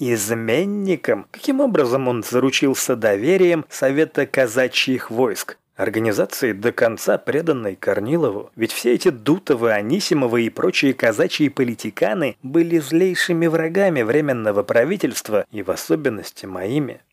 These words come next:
В ту минуту появление в моей маленькой комнатке обсерватории, где я сидел, этого своеобразного казака,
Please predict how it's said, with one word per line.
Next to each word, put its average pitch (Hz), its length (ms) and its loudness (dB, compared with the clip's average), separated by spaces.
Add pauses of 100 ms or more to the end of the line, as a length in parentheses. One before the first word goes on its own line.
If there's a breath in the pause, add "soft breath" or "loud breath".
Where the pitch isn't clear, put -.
(160)
В - 100 -14
ту 202 100 -4
минуту 180 380 0
появление 139 640 0
в 110 40 -6
моей 147 300 0
маленькой 139 540 0
комнатке 139 540 -2
обсерватории, 127 1080 -2
где 104 280 -2
я 135 220 0
сидел, 127 580 0
этого 127 400 2
своеобразного 110 1120 0
казака, 120 840 0